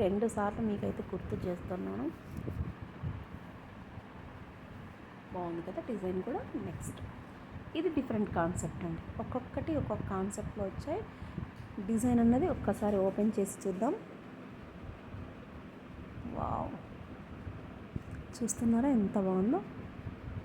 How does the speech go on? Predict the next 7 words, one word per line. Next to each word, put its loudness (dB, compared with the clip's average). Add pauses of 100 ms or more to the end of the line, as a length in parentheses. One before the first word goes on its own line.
(1120)
ప్రతిదీ 8
దేనికదే 10 (160)
చాలా 8 (120)
క్యూట్‌గా, 4
ప్రెట్టీగా 2
ఉన్నాయన్నమాట. 4 (340)
ఇన్ని, 12